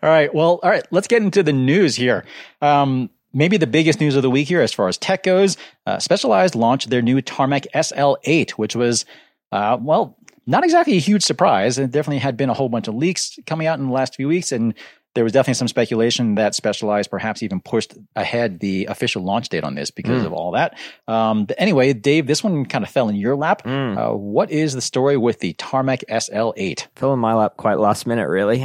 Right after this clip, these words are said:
Speaker 2: Um, yeah, it's, it's Specialized's new world's fastest road bike, which happens every three years for the company.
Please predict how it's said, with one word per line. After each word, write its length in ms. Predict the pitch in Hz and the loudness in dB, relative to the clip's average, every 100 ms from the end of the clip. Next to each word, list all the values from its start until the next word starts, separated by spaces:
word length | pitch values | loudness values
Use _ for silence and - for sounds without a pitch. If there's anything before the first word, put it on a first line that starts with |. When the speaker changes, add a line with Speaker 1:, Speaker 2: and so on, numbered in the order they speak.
| - | -2
Speaker 2:
Um, 920 | 131 131 127 127 127 127 131 123 - _ _ _ _ _ _ _ _ _ _ _ | 0 2 4 4 2 0 -4 -6 -8 _ _ _ _ _ _ _ _ _ _ _
yeah, 440 | 117 117 170 214 120 | -6 0 2 4 2
it's, 280 | 117 - | -2 0
it's 240 | 143 135 - | 2 2 0
Specialized's 1080 | - - - 147 - 135 127 127 127 117 120 | -6 -6 -2 -2 0 2 4 2 0 -4 -4
new 360 | 123 131 131 | -2 0 0
world's 320 | 123 123 127 - | 0 0 -2 -2
fastest 520 | 113 123 - 123 - | -2 -2 -4 -8 -2
road 200 | 131 156 | 0 0
bike, 360 | 90 82 - - | 0 0 -2 -8
which 560 | 104 101 - - - - | -4 -4 -4 -8 -8 -8
happens 380 | 104 113 113 110 | -4 -2 -2 -2
every 220 | 113 110 | 0 -2
three 220 | - 110 | -2 0
years 200 | 117 135 | 0 -2
for 80 | - | -6
the 80 | 95 | -8
company. 420 | 95 87 80 85 | -6 -6 -8 -10